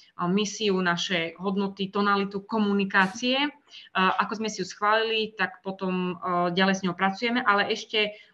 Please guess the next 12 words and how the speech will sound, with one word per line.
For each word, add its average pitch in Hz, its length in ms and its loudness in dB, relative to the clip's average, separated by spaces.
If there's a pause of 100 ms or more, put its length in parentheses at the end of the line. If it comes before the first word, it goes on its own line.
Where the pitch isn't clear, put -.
o, 190 480 2
sa 190 560 0 (500)
možno 226 400 -2
na, 208 240 2
na 208 240 4
jeseň 226 240 0
tohto 214 240 -4
roku, 208 240 -2
keď 196 160 -4
budeme 202 320 0
zaškolovať 196 480 0
ľudí 202 240 0